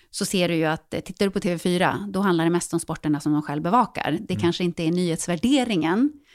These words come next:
Speaker 1: som ligger i fokus längre, att det här är en större nyhet inom sportvärlden. Aha, fast vi har inga bilder och vi får inte visa dem och de är för dyra att köpa ut, så då får vi visa det här istället som vi har. Och att man också vill dra folk till de, eh, sporter eller rättigheter man själv har
Speaker 2: Just
Speaker 1: och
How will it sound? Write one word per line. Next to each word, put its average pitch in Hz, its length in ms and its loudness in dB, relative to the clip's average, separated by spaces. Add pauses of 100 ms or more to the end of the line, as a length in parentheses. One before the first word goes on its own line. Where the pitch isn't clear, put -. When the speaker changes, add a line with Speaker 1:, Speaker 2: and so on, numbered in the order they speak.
(180)
Speaker 1:
som 180 300 -2
ligger 175 240 -2
i 196 60 -2
fokus - 380 0
längre, 139 220 -6
att - 100 -8
det 180 80 -2
här 202 200 2
är 185 40 2
en 175 100 4
större 262 400 2
nyhet 147 380 0
inom 160 140 -2
sportvärlden. - 600 -4 (340)
Aha, 220 220 2
fast - 220 -2
vi 208 80 2
har 214 140 2
inga 180 220 2
bilder 185 360 0
och 170 60 -2
vi 170 80 -2
får 175 100 -2
inte 165 140 -4
visa 160 260 -2
dem 156 120 2
och 147 60 2
de 156 120 0
är - 40 -2
för - 100 -8
dyra - 160 -4
att 147 60 -4
köpa 214 240 -2
ut, - 160 -4
så 175 100 -4
då 165 120 -4
får 175 140 -6
vi 180 60 -4
visa 170 200 -2
det - 60 -6
här 180 200 2
istället - 300 -6
som 147 140 -2
vi 143 100 0
har. - 480 0 (240)
Och - 460 -4
att - 80 -8
man 170 140 2
också 165 220 -4
vill 165 140 -2
dra 151 260 0
folk - 400 -4
till - 100 -6
de, 143 240 2 (640)
eh, - 280 -6
sporter 185 440 0
eller 175 160 2
rättigheter 175 360 -2
man 170 120 0
själv 170 240 -2
har 180 380 4
Speaker 2:
Just - 140 0
Speaker 1:
och - 80 -2